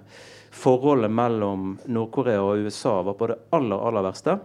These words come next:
Eh, så det første som skjedde når vi kom, det var at Nord-Korea skjøt opp en prøverakett over Japan. Så da var det masse, altså, overskrifter i verdensmedia om at hva blir det, er det verdenskrig og sånn. Men så toppet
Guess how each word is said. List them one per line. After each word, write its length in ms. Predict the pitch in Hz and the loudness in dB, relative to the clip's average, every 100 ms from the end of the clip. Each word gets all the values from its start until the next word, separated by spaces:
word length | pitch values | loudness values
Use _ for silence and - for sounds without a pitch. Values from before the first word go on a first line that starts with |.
| - - _ _ _ _ _ - - - | -12 -20 _ _ _ _ _ -20 -20 -6
Eh, 280 | 131 120 127 | -2 0 0
så 140 | 127 131 | 0 -2
det 60 | |
første 320 | 135 139 143 165 | 2 -2 0 -6
som 140 | 135 | -4
skjedde 300 | 113 110 120 127 | -4 -4 -2 -2
når 140 | 104 | -4
vi 60 | 101 | -6
kom, 320 | - 160 220 214 | -2 0 0 -4
det 160 | 131 | -2
var 220 | 131 123 117 | 0 0 -2
at 180 | - - | -14 -8
Nord-Korea 440 | 123 120 135 110 | -8 -6 -4 -4
skjøt 320 | - 113 113 | -4 -6 -4
opp 240 | 127 - 104 | -6 -6 -8
en 160 | 98 | -8
prøverakett 640 | 95 110 107 117 110 95 - | -6 -4 -4 -6 -8 -8 -8
over 160 | 95 | -4
Japan. 480 | 117 131 - 110 196 208 - - - - - | -2 -4 -4 -4 -4 -8 -18 -20 -20 -20 -16
Så 160 | - | -2
da 80 | 127 | 2
var 140 | 120 113 | 2 0
det 60 | 113 | -2
masse, 400 | 110 - - 120 107 101 98 98 95 92 95 92 - 101 | -6 -10 -2 0 2 0 -2 -2 -2 -4 -8 -12 -18 -12
altså, 300 | 104 104 107 101 98 90 | -12 -6 -4 -2 -2 -2
overskrifter 480 | 107 113 107 - 98 | -4 -4 -8 -8 -6
i 60 | 95 | -4
verdensmedia 540 | 98 95 - 87 87 87 | -4 -6 -10 -8 -8 -6
om 80 | |
at 160 | 87 87 | -8 -10
hva 380 | - 101 98 98 | -6 -4 -4 -8
blir 480 | - - 101 104 98 | -10 -14 -6 -4 -2
det, 80 | 92 | -2
er 80 | |
det 80 | 98 | 0
verdenskrig 640 | 101 101 - - 95 95 101 | -2 -4 -8 -6 -4 -4 -6
og 140 | - 98 | -8 -6
sånn. 160 | 139 190 - - - - - - - 139 | -6 -6 -10 -20 -20 -20 -20 -20 -6 -2
Men 80 | |
så 80 | 139 165 | 0 2
toppet 400 | 151 151 - 190 | 0 -2 -2 0